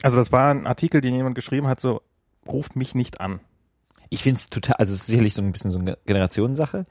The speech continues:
Speaker 2: aber ich würd niemals, also es sei denn, es jetzt geht um Leben und Tod, oder?
Speaker 1: Mhm.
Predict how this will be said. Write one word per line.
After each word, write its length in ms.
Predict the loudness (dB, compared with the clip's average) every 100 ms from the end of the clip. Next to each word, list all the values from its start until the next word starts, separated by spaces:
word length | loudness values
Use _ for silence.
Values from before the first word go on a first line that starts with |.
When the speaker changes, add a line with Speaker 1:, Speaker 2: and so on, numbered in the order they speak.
| _ _ _ _
Speaker 2:
aber 200 | -10 -10
ich 240 | -10 -12 -6
würd 240 | -6 -6
niemals, 600 | -4 -2 0 2 2 4
also 160 | 2 0
es 120 | 2
sei 100 | 4
denn, 100 | 4
es 120 | 2
jetzt 200 | -4 -8
geht 160 | -6 -6
um 80 | -2
Leben 240 | 2 2 0
und 100 | -2
Tod, 300 | -2 -2 -4
oder? 180 | -2 2
Speaker 1:
Mhm. 220 | 4